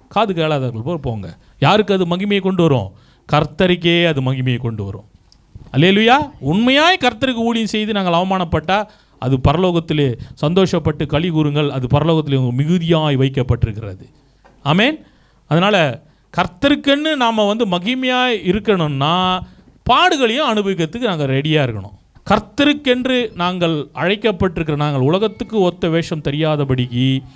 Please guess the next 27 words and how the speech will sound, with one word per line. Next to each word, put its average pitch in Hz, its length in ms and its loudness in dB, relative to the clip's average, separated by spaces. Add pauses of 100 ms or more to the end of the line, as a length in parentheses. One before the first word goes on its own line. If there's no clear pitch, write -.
(300)
கர்த்தருக்கு 214 580 0 (120)
பிரியமாய் 175 440 -2
ஜீவ 196 380 0
பலியாக 156 460 -2
வாழ 151 240 2
அழைக்கப்பட்ட 139 580 -2
நீங்களும் 135 580 0
நானும் 131 420 0
எதை 147 380 0
செய்தாலும், 170 460 0
சொல்லுங்க, 147 440 -2 (320)
எதை 175 440 4
செய்தாலும் 147 800 0
கர்த்தருடைய 147 480 0
மகிமைக்கென்று 160 640 0
நாம் 170 200 -4
செய்ய 123 280 -6
வேண்டும். 107 400 -2 (800)
ஆமென். 165 400 0 (640)
ஆமென். 156 220 0
அதுல 147 240 0
கர்த்தர் 196 420 -2
மகிமைப்பட 233 500 0
விரும்புகிறார். 160 460 0
நாம் 147 220 -2
கர்த்தருக்குன்னு 262 640 0
வாழும்போது 226 880 2